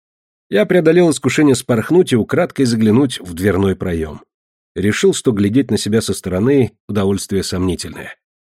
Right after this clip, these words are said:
Из тьмы выступил Дрёма. Для человека, получившего столь тяжёлую рану, он двигался на диво резво.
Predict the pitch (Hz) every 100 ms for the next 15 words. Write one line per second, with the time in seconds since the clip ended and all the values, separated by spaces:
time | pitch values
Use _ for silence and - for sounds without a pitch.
0 | _ - 80 - 101 107 135 127 _ _
1 | _ _ - 87 117 - - 98 82 85
2 | 82 - - - _ _ _ _ _ _
3 | - 104 - 107 151 175 131 117 107 -
4 | 131 131 120 - 120 107 101 117 110 101
5 | 101 147 139 131 110 101 98 143 139 123
6 | 127 113 95 101 101 95 90 73 - -